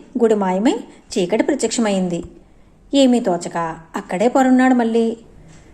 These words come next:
వెంటనే దేవాలయం ప్రత్యక్షమైంది. లేస్తే ఎక్కడ మాయమైపోతుందో అన్న భయం కొద్దీ అతడు అలాగే పరుండి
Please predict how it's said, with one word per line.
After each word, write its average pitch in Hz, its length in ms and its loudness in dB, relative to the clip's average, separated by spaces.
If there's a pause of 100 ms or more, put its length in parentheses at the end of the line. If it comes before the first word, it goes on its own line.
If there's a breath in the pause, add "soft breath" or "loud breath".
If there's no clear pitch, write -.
(160 soft breath)
వెంటనే 311 360 2
దేవాలయం 202 520 0
ప్రత్యక్షమైంది. 240 720 0 (580 soft breath)
లేస్తే 247 600 2
ఎక్కడ - 260 -2
మాయమైపోతుందో 214 920 0
అన్న 196 200 0
భయం 175 300 -2
కొద్దీ 233 340 -2 (440 loud breath)
అతడు 240 260 0
అలాగే 185 380 0
పరుండి 180 460 0